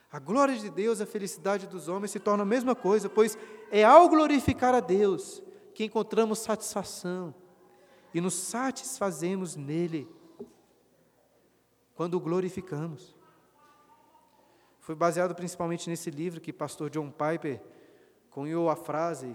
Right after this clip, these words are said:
famosa, que é o lema de sua vida e de todo o seu ministério: "Deus é mais glorificado em nós quando mais estamos satisfeito, satisfeitos nele."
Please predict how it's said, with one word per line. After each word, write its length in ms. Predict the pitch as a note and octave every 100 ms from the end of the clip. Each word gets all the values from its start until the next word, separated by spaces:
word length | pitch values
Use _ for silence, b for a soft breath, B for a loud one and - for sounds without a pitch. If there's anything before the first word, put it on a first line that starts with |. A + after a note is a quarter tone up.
| -
famosa, 440 | C#3 C#3 E3 D#3
que 140 | D3+ D3
é 20 |
o 40 |
lema 240 | C#3+ E3+ D#3
de 100 | D3
sua 240 | - D#3
vida 380 | A#2+ D3+ F3 D3+
e 20 |
de 140 | -
todo 180 | - E3
o 60 | E3
seu 120 | D#3
ministério: 640 | D3 D3 - B2 A#2+ A#2+ A#2
"Deus 540 | C3+ E3 G#3 F#3+ - - - B B B -
é 80 | C3+
mais 480 | B2+ D3+ G#3+ C4+ A3
glorificado 720 | G#3+ G#3 G3+ - G3+ F3+ F3+
em 60 | F3+
nós 580 | D3 D3+ C#3+ - - - - _ _ _ b b b
quando 240 | - D3+ D#3+
mais 720 | C#3 E3 A3+ B3 A#3 - - B B E3
estamos 720 | - - E3+ F3+ E3+ - - -
satisfeito, 920 | - D#3 D3 D3 - C#3 C#3+ C#3 C#3 - b b _ _ B2 -
satisfeitos 760 | - C#3 C#3+ - - C3+ C3+
nele." 400 | A#2+ A#2 A#2+ A#2